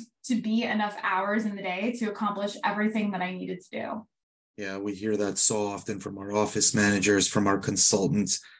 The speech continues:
Speaker 2: that speak to the practices day in and day out. Time is definitely the most valuable asset. So what took most of your time when you were at the practice? And are you hearing the same from the practices you speak to today in helping them?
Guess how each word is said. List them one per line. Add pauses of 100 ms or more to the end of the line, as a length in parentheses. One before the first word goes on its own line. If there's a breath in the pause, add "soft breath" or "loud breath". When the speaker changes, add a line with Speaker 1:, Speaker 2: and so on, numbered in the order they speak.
(200 loud breath)
Speaker 2:
that
speak
to
the (300 soft breath)
practices (140)
day
in
and
day
out. (420 loud breath)
Time
is
definitely
the
most
valuable
asset. (720 soft breath)
So (400)
what
took
most
of
your
time
when
you
were
at
the
practice?
And
are
you
hearing
the
same
from
the
practices
you
speak
to
today
in
helping
them?